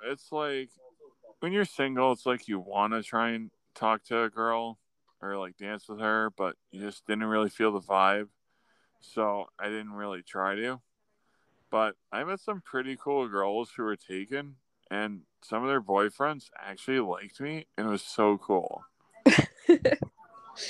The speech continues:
Speaker 2: Of course, why wouldn't they like you?
Speaker 1: Uh, like, for example, um, this couple I met at one, the bar for the opening night, I told them that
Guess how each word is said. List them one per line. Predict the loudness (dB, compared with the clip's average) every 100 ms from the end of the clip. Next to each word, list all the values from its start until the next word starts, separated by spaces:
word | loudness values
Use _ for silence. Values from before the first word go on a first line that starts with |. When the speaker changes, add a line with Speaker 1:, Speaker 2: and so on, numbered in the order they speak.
| -8 -8 -4
Speaker 2:
Of | -4 6
course, | 12 12 12
why | 10
wouldn't | 10 10 8
they | 6
like | 8 6 2
you? | 0 0 -2 -8 -18 -16 -14 -14 -14 -14 -18 -20 -20 -2 8
Speaker 1:
Uh, | 8 8 _ 8
like, | 10 10 8
for | 6
example, | 6 4 0 0 4 4 6
um, | 2 0 -4 -14 _ -20 -20 _ -20 -20 -20 _ _ _
this | 0 0
couple | 0 4 4 4
I | 0 0
met | -2 -2 -4 _ -10
at | -6 -6
one, | -6 -12 -12 -10
the | -4
bar | 2 4 4
for | 0 -2
the |
opening | -2 -2 -8 -6
night, | -6 -6 -10 _ _ -10
I | -10
told | -6 -2 0
them | -2 -6
that | -2 -2 -4